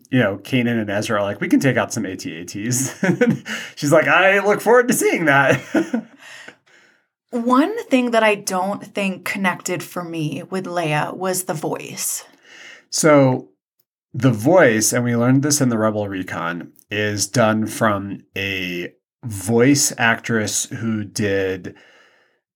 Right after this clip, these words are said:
Speaker 1: Princess Leia's voice for Star Tours.
Speaker 2: What's that?
Speaker 1: So Star Tours was a Star Wars themed ride at Disneyland and Disney World before the Disney acquisition of Star Wars.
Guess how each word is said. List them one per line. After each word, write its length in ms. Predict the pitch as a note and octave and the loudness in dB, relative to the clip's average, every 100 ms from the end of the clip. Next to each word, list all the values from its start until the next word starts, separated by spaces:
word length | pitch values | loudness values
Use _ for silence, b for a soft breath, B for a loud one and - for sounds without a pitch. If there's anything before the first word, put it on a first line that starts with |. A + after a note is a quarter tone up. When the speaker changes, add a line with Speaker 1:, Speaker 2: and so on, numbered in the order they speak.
| _ _ _ _ | _ _ _ _
Speaker 1:
Princess 400 | - B2+ B2+ A#2+ | 0 0 2 2
Leia's 240 | A#2 A2 G2+ | 4 2 0
voice 320 | G2+ F#2+ - | -4 -4 -6
for 420 | - A#2 G#2 F#2+ | -8 -8 -6 -4
Star 520 | - - - G2+ G2 | -4 -4 -2 -2 -2
Tours. 720 | G2 F#2+ C#2+ - - C3 - - | -6 -12 -12 -12 -14 -14 -10 -4
Speaker 2:
What's 220 | A#3+ - | -2 -2
that? 520 | E3+ F#3+ B2+ - - - | -6 -6 -8 -10 -16 -8
Speaker 1:
So 120 | B2 | -6
Star 340 | - G3+ D#3 | 0 4 4
Tours 360 | - D#3 C3 A2+ | 4 2 4 2
was 840 | F#2 F2 B2 D#3+ A#2+ G#2 F#2+ G2 - | -4 2 4 6 4 2 0 -2 -4
a 220 | G#2+ G#2 G2 | -6 -6 -6
Star 320 | - A#2+ C3 | 0 2 4
Wars 280 | C3+ B2+ - | 4 2 0
themed 280 | A#2+ A2+ A2 | -2 -2 -2
ride 580 | G2+ F#2+ F2 F2+ F#2+ - | -4 -4 -4 -6 -8 -8
at 320 | G#2 A2 A2 | -8 -8 -8
Disneyland 540 | G#2+ A2 B2+ A2+ A2 G#2 | -8 -2 -2 -2 -4 -8
and 180 | F#2 | -8
Disney 320 | A#2+ D3 C#3+ B2 | -2 0 2 0
World 440 | G#2 F#2 F#2 G2 | 0 -6 -10 -12
before 760 | A#2 A2 - - D#3 G#3 G#3+ E3 | -12 -12 -12 -6 2 4 6 4
the 120 | C3+ | 4
Disney 340 | C3 C3+ C#3 | 4 4 4
acquisition 640 | B2+ A#2+ A#2 A2+ B2 A2+ - | 4 0 -4 -4 -6 -8 -4
of 240 | - G3 A#2 | 2 2 0
Star 320 | - C#3+ C3+ | 0 2 2
Wars. 320 | G#2 F#2+ F#2+ | 0 -6 -10